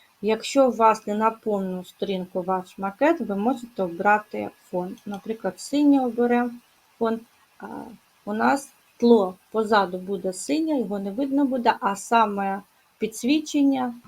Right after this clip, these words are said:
так, синім кольором воно буде. Тобто рамочка синього кольору, вона залишиться,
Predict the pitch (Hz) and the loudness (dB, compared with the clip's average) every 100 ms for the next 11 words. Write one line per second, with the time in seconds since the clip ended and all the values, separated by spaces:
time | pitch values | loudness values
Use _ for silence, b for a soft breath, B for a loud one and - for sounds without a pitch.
0 | - 233 240 240 - - 233 233 226 208 | -6 -4 -4 -6 -16 -4 0 2 0 -6
1 | - 214 214 202 180 196 226 240 175 170 | -4 -4 -4 -6 -8 -2 -2 -2 -6 -8
2 | 175 - _ _ - 196 277 285 285 - | -10 -10 _ _ 0 6 6 4 0 -6
3 | 240 254 247 226 220 - 214 214 190 - | -6 -2 -2 -2 -6 -10 -10 -8 -12 -16
4 | 165 180 208 233 _ 180 190 185 175 - | -12 -10 -10 -12 _ -4 0 0 -4 -10
5 | - - - | -18 -20 -8